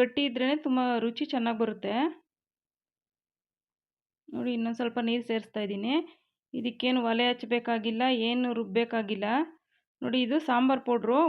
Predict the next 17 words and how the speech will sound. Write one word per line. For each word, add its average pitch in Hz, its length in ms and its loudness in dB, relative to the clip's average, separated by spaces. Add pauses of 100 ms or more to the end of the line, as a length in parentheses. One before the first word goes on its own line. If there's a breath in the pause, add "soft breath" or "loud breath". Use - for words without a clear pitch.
ಒಂದು 247 180 0 (160)
ಕಾಲು 247 280 2
ಸ್ಪೂನಷ್ಟು 254 560 0 (1300)
ಹಾಕಿಲ್ಲ 262 420 4
ಅಂದ್ರೆ 285 220 2
ನಡೆಯುತ್ತೆ. 254 480 0 (160)
ಇದು 226 160 2
ಹಾಕಿದ್ರೆ 262 320 4 (100)
ತುಂಬ 254 160 2 (120)
ರುಚಿ 247 240 -2
ಬರುತ್ತೆ. 226 360 0 (840)
ಅದಕ್ಕೆ 254 320 -2
ನಾವು 240 180 0
ಜೀರಿಗೆ, 262 380 2
ಮೆಣಸು 240 340 -2
ಎಲ್ಲ 233 140 2 (260)
ಸೇರಿಸಿ 254 340 2